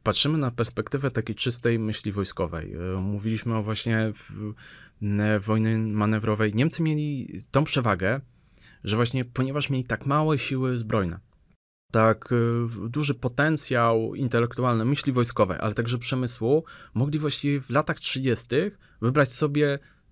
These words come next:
to, co uważali, że jest najlepsze z tej myśli wojskowej, ogólnoeuropejskiej czy światowej, i wprowadzić w życie, tak? E, koncepcja lotnicza, bi-, bitwy powietrznej.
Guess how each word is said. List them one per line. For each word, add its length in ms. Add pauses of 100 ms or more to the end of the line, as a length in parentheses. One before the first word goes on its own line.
(140)
to, 120
co 160
uważali, 460
że 160
jest 160
najlepsze 540
z 60
tej 120
myśli 260
wojskowej, 480
ogólnoeuropejskiej 840
czy 120
światowej, 640 (340)
i 40
wprowadzić 460
w 40
życie, 400
tak? 320 (320)
E, 500
koncepcja 480
lotnicza, 960 (180)
bi-, 520
bitwy 340
powietrznej. 580